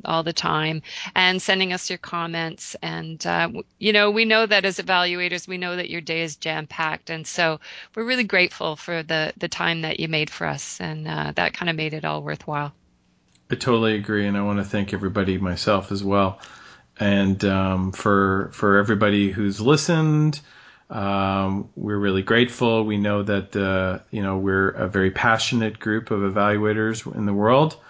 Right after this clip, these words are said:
Speaker 2: trying to make a difference and improve things. And, uh, I look forward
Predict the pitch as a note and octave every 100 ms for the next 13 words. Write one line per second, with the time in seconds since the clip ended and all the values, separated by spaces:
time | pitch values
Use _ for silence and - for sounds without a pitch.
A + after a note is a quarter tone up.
0 | - - _ - A#2 A2+ A2+ G2+ G2+ A2+
1 | - A2+ G#2+ G#2+ G2 G2+ A#2 B2 - D#3
2 | F3+ F#3 - - - - - - G#2 G2+
3 | G2+ G2+ G#2 G2 G2 - G#2+ G#2 - A2